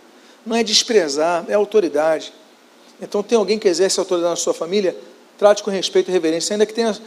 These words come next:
tenha brincado contigo a infância inteira, claro, momento pessoal, íntimo, são, vocês são amigos, mas tem que haver o chamado decoro, isso é importantíssimo. E Nazaré penou por causa disso,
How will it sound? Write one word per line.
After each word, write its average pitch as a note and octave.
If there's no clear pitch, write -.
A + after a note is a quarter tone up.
tenha A3
brincado G#3+
contigo G#3+
a G3
infância G3+
inteira, A3+
claro, A3+
momento G#3+
pessoal, G#3+
íntimo, A3
são, E4+
vocês C4
são C#4
amigos, A3+
mas F#3
tem B3
que A3
haver F#3
o G3+
chamado F3
decoro, D#3+
isso G3+
é A#3+
importantíssimo. F#3+
E F3+
Nazaré F#3
penou F#3+
por -
causa F3
disso, E3+